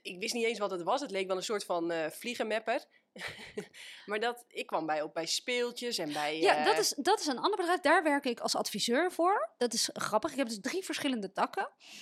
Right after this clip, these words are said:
Speaker 2: Leva, dus voor de webinars. MyFemma is dus het bedrijf waar, waar ik dus de individuele counseling in geef, samen met anderen. Ehm, dus dan kun je kiezen wie, wie je het meeste aanspreekt, wie het meest past bij jouw specifieke hulpvraag.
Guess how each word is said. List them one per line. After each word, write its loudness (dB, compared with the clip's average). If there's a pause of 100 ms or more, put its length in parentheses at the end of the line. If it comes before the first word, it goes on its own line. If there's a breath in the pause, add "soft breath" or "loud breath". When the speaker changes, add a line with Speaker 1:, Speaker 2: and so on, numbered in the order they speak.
(240 loud breath)
Speaker 2:
Leva, 4
dus -2
voor 4
de 4
webinars. 2 (160)
MyFemma 2
is -2
dus -4
het -2
bedrijf 0
waar, 0
waar 2
ik -8
dus -4
de -8
individuele 0
counseling 2
in 2
geef, 0
samen 2
met -4
anderen. 2 (880 loud breath)
Ehm, 6
dus 0
dan 0
kun 0
je -4
kiezen 2
wie, -4
wie -4
je 2
het -2
meeste -2
aanspreekt, 0
wie -8
het -8
meest -4
past -2
bij -2
jouw 6
specifieke -2
hulpvraag. 0